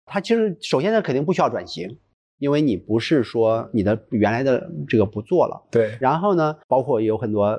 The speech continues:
Speaker 1: 更加传统的制造业啊、零售业啊等等，他们其实都在它原来的线条上面，比如说卖咖啡的，或者说做奶茶的，它都是在往前走了。从这个角度上面来说，是不是现在就立刻要拥抱A I？不见得，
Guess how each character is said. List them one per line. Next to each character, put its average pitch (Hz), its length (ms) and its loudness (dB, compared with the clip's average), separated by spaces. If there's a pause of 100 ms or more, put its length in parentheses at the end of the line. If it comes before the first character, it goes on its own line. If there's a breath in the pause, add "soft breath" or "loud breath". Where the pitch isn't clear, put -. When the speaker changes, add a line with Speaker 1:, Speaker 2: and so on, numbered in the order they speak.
Speaker 1:
更 160 160 4
加 113 120 0
传 98 240 -2
统 107 140 0
的 85 80 -2
制 127 160 -6
造 110 180 2
业 98 200 -2
啊、 95 160 0
零 98 120 0
售 113 220 2
业 101 180 0
啊 98 140 0
等 101 140 -2
等， 98 160 -2
他 - 160 -2
们 104 120 4
其 - 220 -2
实 110 320 0 (180)
都 170 200 2
在 139 180 2
它 113 220 -4
原 98 160 2
来 110 100 4
的 131 80 0
线 110 180 0
条 85 200 -2
上 95 160 -2
面， 71 180 -10
比 95 60 0
如 90 120 2
说 107 200 4
卖 131 160 -2
咖 160 160 -2
啡 214 160 0
的， 226 120 0 (300)
或 127 60 2
者 104 80 4
说 123 180 -2
做 143 140 2
奶 120 160 2
茶 127 240 0
的， 165 160 2
它 139 100 -6
都 139 160 2
是 135 80 -14
在 135 120 2
往 95 100 0
前 117 180 -6
走 101 120 -4
了。 - 180 -12 (240)
从 220 160 0
这 302 80 2
个 277 60 0
角 95 180 0
度 117 100 -2
上 113 160 -2
面 104 100 -2
来 95 160 0
说， 117 380 2 (180)
是 - 240 0
不 180 60 2
是 - 180 0
现 170 520 0
在 104 200 0
就 113 200 -4
立 220 200 2
刻 - 200 -2
要 107 160 2
拥 101 100 -2
抱 95 220 2
A 98 80 -2
I？ 95 140 0
不 - 160 -2
见 117 380 2
得， - 200 -14